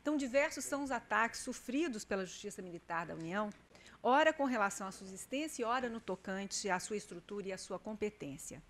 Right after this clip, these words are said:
E é sabido, né, que tramita no Supremo Tribunal Federal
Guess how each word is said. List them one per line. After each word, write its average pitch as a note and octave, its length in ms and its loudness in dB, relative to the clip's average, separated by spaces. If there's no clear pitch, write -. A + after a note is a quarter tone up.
E E4+ 120 2
é C#4 100 6
sabido, A3 580 0
né, F#3+ 100 -8
que - 100 -14
tramita B3+ 520 0
no G3 80 -6
Supremo F#3 340 -6
Tribunal G3+ 340 -6
Federal F3+ 600 4